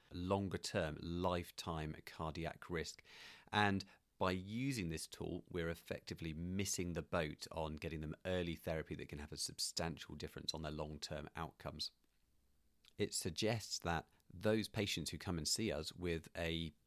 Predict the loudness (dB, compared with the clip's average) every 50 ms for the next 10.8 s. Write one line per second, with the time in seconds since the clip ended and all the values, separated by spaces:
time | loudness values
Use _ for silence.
0 | _ _ _ -10 -4 0 0 0 0 0 0 0 0 2 2 0 0 0 -2 -2
1 | -2 -2 -2 0 0 2 2 0 -2 -2 -6 -6 -2 0 2 2 2 0 2 4
2 | 4 4 4 4 2 2 2 2 2 0 -2 -2 -2 -2 _ _ _ _ _ _
3 | -10 -4 0 4 6 6 6 4 4 0 0 2 2 2 2 0 2 4 4 4
4 | 4 4 4 4 4 4 2 0 -2 -2 0 2 4 4 4 4 2 0 0 -2
5 | 0 0 0 -2 -2 -4 -6 -8 -8 -6 -8 -6 -4 -2 -2 0 0 -2 -4 -4
6 | -2 -2 -2 -2 0 -2 0 2 0 0 0 0 0 -2 0 0 2 4 4 6
7 | 6 6 4 2 0 0 -2 -2 0 0 0 2 2 2 0 -2 -4 -4 -4 -4
8 | -6 -6 -4 -4 -4 -4 -6 -8 -14 -20 -20 -18 _ -2 4 6 6 6 6 4
9 | 2 0 -4 -8 -4 -4 -4 -4 -4 -6 -4 -2 2 4 4 4 4 4 2 0
10 | 0 0 0 0 0 -2 0 0 0 0 0 0 -2 -2 -4